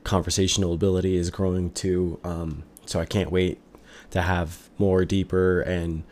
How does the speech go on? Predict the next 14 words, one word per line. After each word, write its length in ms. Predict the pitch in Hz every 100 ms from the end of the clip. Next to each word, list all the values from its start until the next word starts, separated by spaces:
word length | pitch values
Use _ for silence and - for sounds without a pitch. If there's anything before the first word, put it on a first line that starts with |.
| - - -
um, 260 | - 82 85
better 200 | 95 92
conversations 720 | - 87 82 - 82 - 80
with 120 | 82
her, 360 | 90 87 80 - -
uh, 260 | - - - -
as 200 | - 87
time 240 | - 85 82
passes. 560 | 85 80 - 76 78
Her, 240 | 95 82 76 - - - _
she's 320 | - - 87 85
just 220 | 92 -
growing 280 | 90 87 82
up. 180 | 85